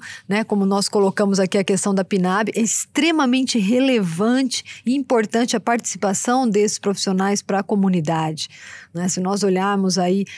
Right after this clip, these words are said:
as questões da, das vacinações,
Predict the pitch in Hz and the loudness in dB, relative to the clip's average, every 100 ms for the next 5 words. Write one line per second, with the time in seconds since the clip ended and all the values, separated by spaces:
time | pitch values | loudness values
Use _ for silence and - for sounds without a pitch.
0 | - - 165 - 190 - 202 196 185 175 | -10 -4 -2 0 -2 0 0 2 0 2
1 | 185 175 165 190 180 196 - 208 185 - | 2 0 0 0 2 0 2 0 0 0
2 | - 220 240 220 | 0 2 2 0